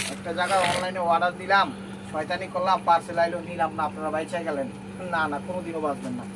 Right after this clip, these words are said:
এটা দায়ভার আল্লাহই আপনার করে দিয়ে দিন, কথাটা মনে রেখে। অভিশাপ না, এটা আপনার করে কোন কিছু করার নাই। যারা এইসব করে, এই যে দেখেন, এটা হলো জামাটা, ঠিক আছে, সামনে পিছে দেওয়া আছে। প্রাইস মাত্র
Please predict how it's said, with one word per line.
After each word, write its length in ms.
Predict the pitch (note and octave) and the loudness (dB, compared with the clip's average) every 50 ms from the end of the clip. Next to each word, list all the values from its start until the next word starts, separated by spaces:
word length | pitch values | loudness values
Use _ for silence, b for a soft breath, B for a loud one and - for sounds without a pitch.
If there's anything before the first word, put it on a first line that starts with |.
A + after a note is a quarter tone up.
| - - - - - - - | -12 -12 -12 -12 -12 -10 -6
এটা 160 | C#3+ D#3+ D#3+ | -4 -2 -2
দায়ভার 420 | D#3 F#3 F3+ F3+ E3+ D#3+ E3 D#3 D3 | 2 2 2 2 2 2 0 0 0
আল্লাহই 320 | D3 E3+ F3+ F#3 F3 D#3+ | 2 2 2 2 2 0
আপনার 260 | D#3 D3+ - D#3 D3+ | -2 -4 -4 -6 -6
করে 140 | C#3+ C#3+ C3+ | -6 -4 -4
দিয়ে 220 | B2+ D3 D3+ D3 | -4 -2 -2 -2
দিন, 140 | C3+ C3 - - - - - - - - - - - - | -2 -4 -6 -8 -10 -12 -12 -12 -12 -10 -10 -10 -10 -8
কথাটা 260 | - - D3+ D3 D3 | -8 -6 -4 -4 -4
মনে 220 | D3 D#3 D#3+ E3 E3 | -4 -4 -2 -2 -2
রেখে। 1600 | D#3+ D3+ - - - - - - - - - - - - - - - - - - - - - - - - - - - - - - | -2 -2 -4 -6 -8 -10 -10 -12 -12 -12 -12 -12 -12 -12 -12 -12 -12 -12 -12 -12 -12 -12 -10 -10 -10 -12 -10 -10 -10 -8 -6 -4
অভিশাপ 420 | C#3 A3+ D#4+ D#4+ - - D3 C3 - B2 | -4 -4 -2 -4 -4 -4 -4 -6 -4 -4
না, 100 | B2+ B2 | -6 -6
এটা 180 | B2+ B2+ - - | -4 -2 -2 -2
আপনার 220 | - - D3+ D3 | -2 -4 -4 -4
করে 220 | D3+ D3+ D3 C#3+ - - - - - - - - - - - - - - - - - - - - - - - - - - - - G3 - - - - - - - - - - - - - - - - | -2 -2 -2 -2 -4 -6 -10 -12 -12 -12 -12 -12 -12 -12 -10 -10 -10 -10 -10 -10 -10 -12 -12 -12 -12 -12 -12 -12 -12 -12 -12 -12 -10 -10 -10 -10 -10 -10 -12 -12 -12 -12 -12 -12 -12 -12 -10 -10 -8
কোন 180 | - D3+ C#3+ C3 C3 | -6 -6 -6 -6 -6
কিছু 220 | C3 - - - - - | -8 -8 -8 -8 -8 -4
করার 160 | D3+ D3+ C#3 | -4 -4 -2
নাই। 160 | C3+ C3 B2 - D3 | -2 -4 -6 -6 -4
যারা 180 | C#3+ D3 D3 | -4 -2 -2
এইসব 180 | D3+ C#3+ - - - | -4 -4 -6 -8 -6
করে, 160 | - D3+ D3+ D3 | -4 -2 -2 -2
এই 60 | C#3+ | -2
যে 100 | D3 C#3+ | -2 -4
দেখেন, 220 | C#3+ C3+ - C3+ | -4 -6 -6 -6
এটা 100 | B2+ C3+ | -6 -6
হলো 100 | C#3 C3 | -8 -6
জামাটা, 340 | C3 D3+ C#3+ D3+ D3 - - | -6 -4 -4 -4 -4 -4 -6
ঠিক 200 | - - - - | -8 -10 -10 -10
আছে, 220 | - - - - | -10 -10 -10 -8
সামনে 200 | - C#3+ C#3+ C#3+ | -6 -4 -4 -4
পিছে 200 | C3+ B2+ - - | -4 -6 -8 -8
দেওয়া 240 | B2+ C#3+ C#3+ D3+ D3 | -6 -2 0 0 0
আছে। 100 | - - - - - - - - - - - - - - - - - | 0 -2 -6 -12 -12 -12 -12 -12 -12 -12 -12 -12 -12 -12 -12 -10 -8
প্রাইস 240 | - - - E3 - - | -6 -6 -6 -6 -6 -6
মাত্র 320 | D#3+ D#3+ - - - F#3+ | -6 -6 -6 -6 -6 -4